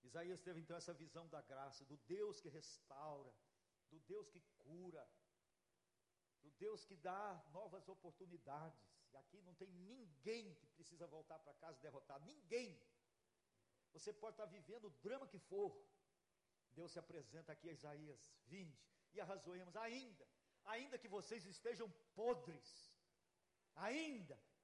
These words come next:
que os vossos pecados sejam desse tamanho, se tornarão brancos como a neve. Ainda que você esteja aqui hoje totalmente contaminado de tudo que é porcaria,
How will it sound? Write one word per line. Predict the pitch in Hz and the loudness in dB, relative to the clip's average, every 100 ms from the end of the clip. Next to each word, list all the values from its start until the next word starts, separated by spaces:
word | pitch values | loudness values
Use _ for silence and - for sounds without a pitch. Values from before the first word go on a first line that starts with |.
| _ _ _ | _ _ _
que | 185 | -8
os | |
vossos | 170 240 - | 2 2 2
pecados | 226 - 254 254 240 | -2 0 4 4 2
sejam | - 240 240 196 | 2 2 2 2
desse | 254 262 - | 4 4 4
tamanho, | 247 208 240 262 247 185 147 - _ _ _ _ _ _ _ _ _ _ _ _ _ - | 2 4 6 8 6 4 -6 -12 _ _ _ _ _ _ _ _ _ _ _ _ _ -20
se | 143 | -8
tornarão | 175 175 160 165 127 | -2 -2 0 -2 -4
brancos | 135 156 - - | -8 -8 -10 -18
como | 113 | -18
a | 107 | -18
neve. | 95 - _ _ _ _ _ - | -20 -20 _ _ _ _ _ 2
Ainda | 240 330 320 254 | 4 4 2 -2
que | 202 | -6
você | 226 226 - 254 | -2 -2 0 -6
esteja | - 247 214 | 0 0 0
aqui | - 196 | -4 2
hoje | 233 202 196 - - | 4 4 -4 -12 -6
totalmente | - 320 285 262 277 285 208 | 4 6 6 2 0 -4 -6
contaminado | 247 196 240 214 202 226 233 | -6 -2 -2 -2 -2 0 0
de | 170 | -4
tudo | 294 - | -8 -6
que | |
é | 226 | -6
porcaria, | 214 285 269 - 233 247 254 156 | -2 2 2 4 0 0 -4 -4